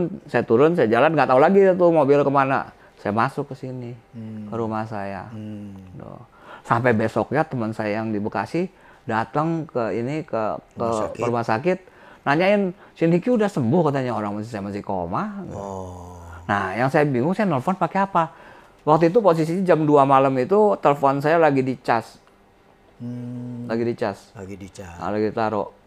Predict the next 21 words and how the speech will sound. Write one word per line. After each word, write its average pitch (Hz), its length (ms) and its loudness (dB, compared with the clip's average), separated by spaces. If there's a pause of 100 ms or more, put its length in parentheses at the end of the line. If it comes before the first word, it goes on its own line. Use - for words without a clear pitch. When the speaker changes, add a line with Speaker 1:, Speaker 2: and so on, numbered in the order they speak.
(120)
Speaker 2:
Hmm, 107 100 -18
hmm, 98 220 -18
hmm. 98 400 -18
Speaker 1:
Bener, 254 360 4
nomornya 190 420 6
sama. 208 260 6
Orang 135 160 4
dikasih 131 360 2
lihat 143 280 6
nih 185 80 -4
nomornya 139 420 0
nih. 135 280 -4
"Niki 113 340 -6
nih, 120 160 -4
semalam 117 320 -2
Speaker 2:
Hmm. 113 60 -4
Speaker 1:
telepon 110 260 -2
saya 107 240 -2
nih," 95 240 -8
katanya, 80 180 -10
jam, 95 140 -8